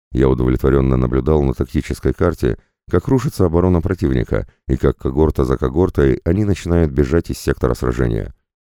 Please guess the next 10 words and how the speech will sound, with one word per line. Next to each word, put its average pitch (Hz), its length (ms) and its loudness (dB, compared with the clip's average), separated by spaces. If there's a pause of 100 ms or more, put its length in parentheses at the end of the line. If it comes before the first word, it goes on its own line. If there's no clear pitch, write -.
(160)
Первая 67 360 4
малая 65 300 2
победа 98 380 2
была 76 220 4
достигнута. 58 640 -2 (500)
Я 71 200 2
улыбнулся 117 720 2
и 90 60 0
облегчённо 78 560 0
выдохнул. 57 460 -2